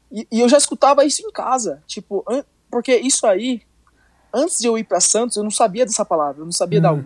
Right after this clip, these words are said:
Speaker 1: do osso. Aí eu falei, "Caramba, que coisa é essa, velho?" E eu, aí eu lembro da minha avó falando, eu falei, "Osso, osso." Aí eu falei, "Caramba, o que é isso aí?"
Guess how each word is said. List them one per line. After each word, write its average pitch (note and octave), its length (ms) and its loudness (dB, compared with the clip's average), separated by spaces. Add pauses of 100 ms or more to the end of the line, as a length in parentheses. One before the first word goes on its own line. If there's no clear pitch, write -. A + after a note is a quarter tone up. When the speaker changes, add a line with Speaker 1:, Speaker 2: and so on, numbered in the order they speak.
Speaker 1:
do D#3 160 -4
osso. - 340 -10 (1040)
Aí - 80 2
eu D#4+ 40 2
falei, F#4+ 300 -4
"Caramba, A4 560 -6
que A#4+ 320 -16
coisa G#4+ 300 4
é G4+ 140 -2
essa, - 260 -2
velho?" F#3+ 220 -2 (360)
E B3 60 -6
eu, C#4+ 180 4
aí A3 200 2
eu B3 100 4
lembro A#3+ 220 -2
da A#3 80 0
minha A3+ 100 -6
avó G#3 160 -4
falando, G#3 520 -6
eu F#3+ 40 -8
falei, F3+ 220 -10
"Osso, G3+ 360 2
osso." A#3+ 320 0 (320)
Aí B3 120 4
eu D4+ 80 0
falei, F#4+ 220 -8
"Caramba, C#4 380 -4
o A3 40 -6
que C4 120 -10
é D4 40 -4
isso C#4+ 160 0
aí?" A3 160 2